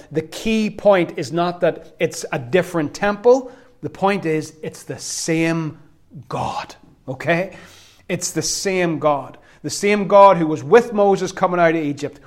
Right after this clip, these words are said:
with Joshua going into the promised land, with Jeremiah getting in the faces of evil kings, with Solomon building the original temple, is with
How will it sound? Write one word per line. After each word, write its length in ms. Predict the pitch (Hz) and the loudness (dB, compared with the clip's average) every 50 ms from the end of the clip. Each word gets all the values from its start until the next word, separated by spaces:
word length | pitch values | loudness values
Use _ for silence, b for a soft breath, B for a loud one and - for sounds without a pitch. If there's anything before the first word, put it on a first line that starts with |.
| B | B
with 300 | 170 185 240 240 233 - | 6 8 8 8 6 0
Joshua 520 | - 185 190 190 175 170 - - 180 160 156 | -2 0 2 2 2 0 -2 -2 0 0 0
going 300 | 147 156 190 190 190 185 | 2 2 2 2 2 2
into 180 | 175 170 170 | 0 0 -2
the 80 | 160 156 | -4 -4
promised 440 | - - 160 156 147 147 135 - - | -2 0 0 0 0 -2 -6 -8 -6
land, 340 | 151 147 147 147 147 143 B B B B B | -4 -2 0 0 -2 -4 B B B B B
with 300 | 180 233 240 240 240 - | 8 8 8 6 2 0
Jeremiah 580 | 208 196 180 180 165 160 156 156 151 151 151 | 2 4 4 4 2 0 0 0 0 0 -2
getting 280 | 147 147 190 202 202 202 | 0 0 -2 -2 -2 -4
in 80 | 170 | -4
the 80 | 165 147 | -4 -4
faces 420 | - - 165 160 156 156 160 135 | -4 -2 -2 -2 -2 -2 -4 -6
of 100 | 147 139 | -4 -2
evil 240 | 151 156 147 147 147 | -2 -2 -2 -4 -6
kings, 460 | 135 - 165 156 156 165 165 156 160 B B B B B | -6 -6 -6 -4 -2 -2 -2 -4 -6 B B B B B
with 280 | 156 170 233 240 233 - | 2 4 4 4 4 2
Solomon 580 | - - 196 180 175 180 175 165 160 156 156 | -6 0 2 4 4 4 4 0 -2 -4 -2
building 360 | 143 165 170 170 165 165 156 156 | 0 2 2 2 0 0 -2 -2
the 80 | 147 | -2
original 420 | 143 143 151 147 - 151 151 139 135 | 0 0 -2 -2 -4 -4 -6 -6 -6
temple, 520 | - 160 156 151 147 160 160 147 B B B B B B | -6 -6 -6 -4 0 0 0 -2 B B B B B B
is 220 | - 175 156 127 139 | -2 -2 -2 -2 -4
with 540 | 131 127 135 156 190 190 170 - - - | -8 -6 -4 -2 -2 -2 -2 -4 -14 -18